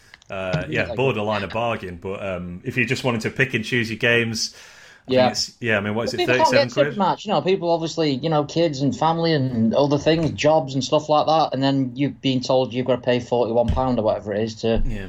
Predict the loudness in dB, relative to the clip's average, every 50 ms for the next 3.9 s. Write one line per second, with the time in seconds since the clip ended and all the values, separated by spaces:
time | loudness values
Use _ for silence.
0 | -12 -10 -4 -2 -2 2 2 4 2 2 0 0 -4 -4 -2 -2 -2 -2 0 0
1 | 0 0 0 -2 -4 -6 -12 _ _ _ _ _ -16 -8 -6 -4 -4 -4 -6 -6
2 | -6 -8 -8 -10 -10 -12 -12 -10 -8 -8 -10 -10 -12 -14 -14 -12 -12 -10 -10 -12
3 | -10 -10 -10 -10 -8 -10 -12 -14 -14 -12 -12 -12 -12 -12 -14 -14 -14 -14